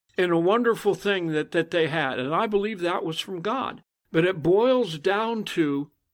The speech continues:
God brings forth those who ask. If your question is honest, if your question is not for your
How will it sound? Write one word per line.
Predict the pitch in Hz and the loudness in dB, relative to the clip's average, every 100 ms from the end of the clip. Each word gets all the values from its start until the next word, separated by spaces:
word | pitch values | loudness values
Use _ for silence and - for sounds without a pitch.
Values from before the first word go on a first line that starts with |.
| _ _ _ - | _ _ _ -2
God | 180 202 233 170 | 2 4 2 2
brings | 196 202 202 170 | 2 4 2 -4
forth | - 190 202 143 - - _ _ _ - | 0 4 4 4 -2 -16 _ _ _ -10
those | 147 190 208 226 208 | 2 6 6 6 0
who | - 180 170 160 - _ 160 | 0 4 4 2 -6 _ 0
ask. | 156 135 - - - - - _ _ _ - | 0 0 -4 -6 -8 -14 -18 _ _ _ -2
If | 143 - | -2 2
your | 165 190 | 4 4
question | 190 - 202 180 - 175 170 | 0 0 2 2 -2 0 0
is | 156 139 - | 0 -4 -4
honest, | 147 151 147 143 - - - _ _ _ - | 0 0 0 -2 -4 -8 -10 _ _ _ -4
if | 151 | -2
your | 180 180 | 0 0
question | 175 180 170 - 175 160 | 2 0 2 0 0 0
is | 156 131 - _ _ | -2 -4 -10 _ _
not | 175 175 180 - _ _ _ | 0 2 0 -2 _ _ _
for | 196 | 4
your | 165 151 165 | 4 4 0